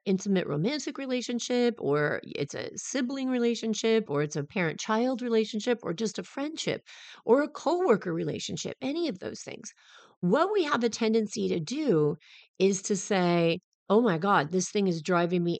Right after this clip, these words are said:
absolutely crazy. Like, I'm really having an issue with this person doing this." And either we'll hone in on that one attribute, or we'll say, "But there's so many other things that are great about this person." And either way,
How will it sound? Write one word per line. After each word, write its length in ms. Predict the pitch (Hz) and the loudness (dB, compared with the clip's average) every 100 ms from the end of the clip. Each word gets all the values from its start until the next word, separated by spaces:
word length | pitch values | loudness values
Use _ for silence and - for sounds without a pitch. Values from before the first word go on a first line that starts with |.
| - | -4
absolutely 540 | 170 160 165 160 139 | -6 -6 -6 -6 -4
crazy. 380 | 143 202 180 160 | -6 -2 -4 -4
Like, 140 | 147 165 | -8 -4
I'm 160 | 170 | 0
really 260 | 175 170 175 | 2 2 0
having 420 | 160 156 160 151 | -2 -2 -2 -2
an 140 | 156 | -4
issue 460 | - 185 - 139 131 | -4 -4 -2 -4 -2
with 180 | 156 147 - | -2 -2 0
this 160 | 156 | -4
person 360 | - 156 151 165 | -2 -6 -6 -2
doing 200 | 226 202 | 2 2
this." 160 | - - | -2 0
And 80 | |
either 220 | 202 202 196 | 2 4 2
we'll 180 | 185 | 0
hone 440 | 165 - 226 302 320 | -2 -4 0 2 4
in 240 | 190 277 - - | 6 6 0 -2
on 180 | 170 | 0
that 160 | 175 190 | 2 0
one 380 | 170 165 208 247 _ _ | 2 2 2 -2 _ _
attribute, 600 | 170 165 - 160 151 226 - _ _ - - - - _ | 2 2 0 -2 2 2 0 _ _ -20 -20 -20 -20 _
or 220 | 208 311 | 8 8
we'll 140 | 311 247 | 8 4
say, 300 | - 180 180 _ - | 6 4 4 _ -4
"But 340 | 262 262 254 _ _ | 0 2 0 _ _
there's 340 | 180 196 185 | 0 2 0
so 140 | - 269 | -2 -2
many 240 | 285 277 | 0 2
other 160 | 233 247 | 2 0
things 320 | - 190 196 | 2 0 0
that 100 | 190 | 0
are 80 | 190 | 0
great 240 | 165 160 | 0 0
about 240 | 156 151 - | 0 -4 -6
this 160 | - - | -14 -6
person." 340 | 165 156 - - 185 _ _ _ - - - _ | -6 -6 -8 -16 -20 _ _ _ -20 -20 -20 _
And 220 | 196 208 - | 6 6 4
either 400 | 285 330 339 277 | 6 6 4 0
way, 580 | 208 247 - 196 180 | 0 2 2 4 4